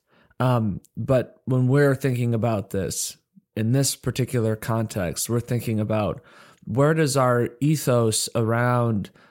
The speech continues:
success come from? How have we constructed an understanding of what that milieu might be? And then how does that expectation, uh,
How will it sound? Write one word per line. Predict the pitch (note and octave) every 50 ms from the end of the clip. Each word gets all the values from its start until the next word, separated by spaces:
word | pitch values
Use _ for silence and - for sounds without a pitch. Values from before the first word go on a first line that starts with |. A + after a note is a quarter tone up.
| _ _
success | - - - A#2 A2+ - - - A#2+ A2+ A2 - -
come | - - - C3 C3 C3
from? | B2 - - A2+ G#2 G#2+ G#2 F2+ D#2+ A#2 A#2+ -
How | - - B2+ B2+
have | A#2 C3+ C3 A#2+ A#2+
we | C3 C3 B2 A#2 A2
constructed | - - - B2+ A2+ - - - - C3 B2 A#2 - - A2+ A2+ A2+ A2+ G#2+ F#2 G#2 - _ - - - - - _ -
an | - A#2 A2+ A#2 A#2 A2
understanding | D#2 A#2+ B2 B2 A2+ - - B2 B2 B2 A#2 A#2 A2+ A#2
of | A2+ A2 G2+ F#2+ - - - - - - _ -
what | A2 B2 B2 -
that | - B2 A#2 G#2+ -
milieu | A#2+ A#2+ A#2+ A#2 A2+ A2+ B2 B2 B2 A#2
might | G#2+ A2+ A#2 A2+ F#2+ - -
be? | C#3+ D3 C#3+ C3+ B2+ B2 A#2 A2 - - - _ _ _ _ -
And | A#2 A#2+ A#2+
then | B2 A#2+ A2+
how | A2+ B2+ B2+ B2+
does | A#2+ A#2+ A#2+ A#2+ A2+ - - - - -
that | - A#2+ A#2 A2+ A2 - -
expectation, | A#2+ A#2+ - - - - B2 A2 - - - D3 D3+ C#3 - - A#2+ A#2 A2 A2+ A2+ - - - - - _ _ -
uh, | A2 A2 G#2